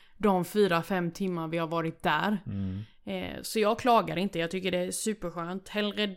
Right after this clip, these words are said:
Speaker 1: att jag fryser för att jag är i, i en bassäng än att vara hemma och det är svettigt och jag går naken och bara frustar och, ja,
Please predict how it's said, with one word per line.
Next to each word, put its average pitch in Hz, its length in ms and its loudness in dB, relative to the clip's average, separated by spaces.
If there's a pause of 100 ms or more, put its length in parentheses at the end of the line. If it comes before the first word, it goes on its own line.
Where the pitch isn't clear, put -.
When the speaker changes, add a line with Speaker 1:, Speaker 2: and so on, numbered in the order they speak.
(560)
Speaker 1:
att - 260 -4
jag 180 260 0
fryser 202 800 2
för 208 200 0
att 196 220 2
jag 202 180 6
är 170 380 0
i, 165 220 -6 (120)
i 190 160 2
en 170 100 -2
bassäng 180 560 -2 (480)
än 190 180 0
att 180 140 0
vara 180 240 6
hemma 170 560 2
och 180 220 2
det 175 140 0
är 175 280 -4
svettigt - 640 -6
och 180 100 -2
jag 170 200 -2
går 175 400 0
naken 196 640 -2
och 170 120 -4
bara 165 580 -4
frustar - 800 -4
och, 175 300 -8 (800)
ja, 165 280 0